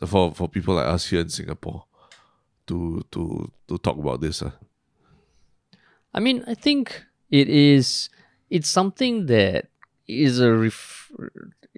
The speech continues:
Speaker 2: to me, reflects the state of trans and L G B T issues in society, not just abroad, in Singapore as well, in any country that, in the developed world, I think.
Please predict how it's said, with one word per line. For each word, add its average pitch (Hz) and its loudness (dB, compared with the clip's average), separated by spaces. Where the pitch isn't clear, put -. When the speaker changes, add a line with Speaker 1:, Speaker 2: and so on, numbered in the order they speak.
Speaker 2:
to 139 6
me, 175 6
reflects 131 0
the - 0
state - 2
of 90 2
trans 123 4
and 98 4
L 95 4
G 107 2
B 101 2
T 104 4
issues 110 2
in 127 4
society, 98 0
not 127 4
just 123 2
abroad, 104 8
in 98 0
Singapore 104 6
as 92 4
well, 98 6
in 98 2
any 135 6
country 123 4
that, 95 2
in 113 0
the 107 4
developed 107 4
world, 107 6
I 90 0
think. 98 0